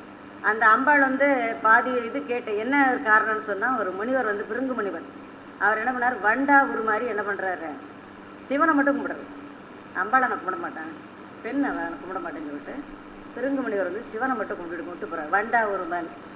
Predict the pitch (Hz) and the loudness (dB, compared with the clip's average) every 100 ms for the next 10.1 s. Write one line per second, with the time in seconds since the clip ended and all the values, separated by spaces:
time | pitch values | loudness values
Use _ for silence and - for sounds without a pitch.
0 | - - - - - - - 226 208 220 | -18 -16 -16 -16 -14 -6 -2 2 2 4
1 | 269 - 214 214 202 214 165 151 143 143 | 2 4 2 2 -4 -6 -4 -6 -6 -8
2 | - - - - - - - - 190 202 | -14 -16 -16 -16 -16 -16 -16 -12 -10 -6
3 | 220 277 269 208 147 - - - - - | -4 -2 -2 -2 -4 -10 -16 -18 -18 -18
4 | - 202 247 269 254 262 262 262 240 240 | -10 -2 4 4 4 2 2 2 2 0
5 | 226 202 196 214 202 202 202 196 185 165 | 0 0 0 0 0 0 0 0 -2 -4
6 | 160 156 156 143 - - - - - - | -6 -8 -10 -12 -14 -16 -18 -18 -18 -18
7 | - - - - 185 220 220 196 233 269 | -18 -18 -16 -8 -4 -2 4 8 8 6
8 | 247 240 254 233 202 185 190 175 165 143 | 6 6 4 0 0 2 2 0 -4 -6
9 | 160 160 147 277 285 - 208 190 160 143 | -6 -6 -6 -6 -8 -10 -8 -4 -4 -6